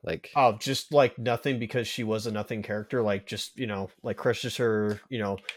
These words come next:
Speaker 2: as if it were, like, a plastic cup. Like, I love it. <laughs>
Speaker 1: Yeah, and the babies go in the air. All the fans cheer. 'Cause she was the, the, the minor,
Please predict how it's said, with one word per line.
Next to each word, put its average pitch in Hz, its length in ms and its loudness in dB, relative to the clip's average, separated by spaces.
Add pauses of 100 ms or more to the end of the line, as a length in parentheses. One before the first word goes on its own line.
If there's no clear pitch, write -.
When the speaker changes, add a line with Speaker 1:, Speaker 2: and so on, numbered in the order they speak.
Speaker 2:
as 113 160 -2
if 110 160 -6
it 113 120 2
were, 107 200 2
like, 104 160 0
a 101 40 -4
plastic - 420 0
cup. - 340 -2
Like, 95 340 -4
I 101 60 -4
love 90 180 -4
it. 92 140 -8
<laughs> 147 80 -8 (460)
Speaker 1:
Yeah, 92 140 -4
and 95 80 2
the 95 60 0
babies 110 340 6
go 107 160 6
in 104 80 6
the 98 140 6
air. 98 180 10
All 101 100 10
the 95 80 2
fans 98 400 2
cheer. 95 560 4 (960)
'Cause - 100 -12
she 113 200 4
was 104 180 4
the, 101 220 8
the, 98 360 8
the 110 60 2
minor, 101 520 4